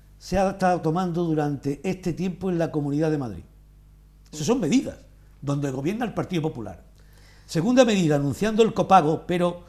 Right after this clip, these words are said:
reteniéndolo en la Comunidad de Murcia, gobierno del Partido Popular. Comunidad de Valencia, que habiéndole prestado el Estado, la Comunidad Valenciana, está hablando de una reforma profunda en el sistema sanitario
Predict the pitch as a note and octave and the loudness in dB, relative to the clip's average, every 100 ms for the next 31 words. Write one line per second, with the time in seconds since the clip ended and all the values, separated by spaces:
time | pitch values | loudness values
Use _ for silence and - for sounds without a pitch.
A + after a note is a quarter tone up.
0 | - - - D#3+ - D#3+ A3 B3 C4+ D#4 | -20 -14 0 2 4 2 2 0 0 -2
1 | F#3 D#3 D3+ D3+ D3 F3+ F#3+ F3+ - G#2 | -6 -6 -4 -4 -2 0 0 -2 -4 -10
2 | - - - - C3+ C#3 G3+ A3+ G#3+ E3 | -12 -18 -20 -10 -4 0 0 0 0 -2
3 | D3 - E3+ D#3+ F3 D#3+ A#2 - - - | -4 -2 -2 0 2 2 0 -4 -20 -20
4 | - - - - - - C#3 C#3 C3 F3 | -20 -20 -20 -20 -12 -4 -2 0 0 0
5 | F#3+ B3 - A2+ - - - - - - | 2 0 -2 -10 -16 -20 -20 -20 -20 -20
6 | - - F#3 - E3 D3+ A3+ C4+ C4 G#3+ | -14 -4 -2 -2 -4 -2 -2 -2 -2 -4
7 | - - A3+ F3+ B2+ B2 B2 - A3+ G#3+ | -8 -2 -2 -2 -6 -10 -14 -10 -8 -6
8 | G#3+ C#3 A#2+ C3+ D#3+ F#3+ F#3 B3 A3+ C#4 | -8 -10 -10 -8 -6 -6 -6 -6 -4 -6
9 | - - - C#3 - - G3+ A3+ G#3+ A#3 | -8 -18 -12 -10 -2 2 2 2 2 0
10 | F3+ E3 C#3+ - G3 A3 A3+ - A3 A3+ | 0 -2 -2 -4 -2 -2 -2 -4 -4 -2
11 | A#3 E3+ D#3 F3+ E3+ D#3+ C3+ G2 G2+ F#2 | -2 -4 -8 -8 -10 -8 -10 -10 -12 -14